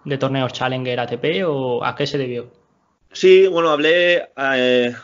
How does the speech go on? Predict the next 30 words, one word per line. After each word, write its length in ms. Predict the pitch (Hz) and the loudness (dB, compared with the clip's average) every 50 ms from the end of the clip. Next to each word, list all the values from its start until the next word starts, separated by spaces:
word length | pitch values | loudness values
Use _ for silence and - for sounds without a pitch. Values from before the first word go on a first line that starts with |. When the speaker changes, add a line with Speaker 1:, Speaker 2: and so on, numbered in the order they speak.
| - - | -20 -10
Speaker 2:
antes 280 | - 127 139 143 170 160 | -6 -4 -4 -2 -2 -2
de 60 | 160 156 | -2 -4
Australia 320 | 147 - 170 156 160 151 | -4 -2 -2 0 2 2
hablé 180 | 147 147 147 143 | 2 2 0 -2
con 120 | 151 147 | -2 -6
mis 120 | 147 143 | -8 -8
entrenadores 720 | 147 139 127 135 127 123 127 135 143 143 143 151 175 - - | -8 -6 -6 -4 -2 -2 0 2 2 2 2 0 -2 -6 -8
y 60 | - | -12
estuvimos 300 | 117 110 - 123 123 127 | -12 -8 -6 -6 -6 -4
planeando 420 | 123 135 123 123 123 123 120 120 120 | 0 -2 -2 0 0 -4 -2 -2 0
el 80 | 120 | 0
año 400 | 123 127 131 131 131 131 143 160 196 247 - | 0 -2 -2 -6 -10 -12 -12 -16 _ -20 -20
y 560 | - - 113 113 107 107 104 104 104 101 98 _ _ _ _ _ _ - | -12 -10 -8 -6 -4 -4 -4 -4 -6 -8 -10 _ _ _ _ _ _ -6
decidimos 420 | 113 113 113 123 120 123 135 131 | -6 -4 -2 -2 -2 0 -2 -2
que 80 | - 135 | -2 0
iba 100 | 127 127 | -2 -2
a 40 | 123 | 0
jugar 180 | - 123 120 | 0 0 0
los 160 | 123 120 117 | 0 0 -2
A 60 | 120 110 | -2 -4
T 80 | 107 | -4
P, 120 | 95 110 107 | -4 -4 -6
¿no? 120 | 107 110 | -6 -6
Pues 140 | 113 110 104 | -6 -6 -6
estaba 180 | - 113 113 117 | -2 -2 -2 -2
jugando 300 | - 120 117 110 110 107 | 0 -4 -4 -4 -4 -4
bien, 120 | 113 120 | -4 -4
me 80 | 120 113 | -6 -8
sentía 300 | - 101 90 120 113 110 | -10 -6 -2 -2 -2 0
cómodo, 460 | 120 117 113 117 120 123 139 147 - | -2 -4 -4 -2 -4 -4 -4 -6 -10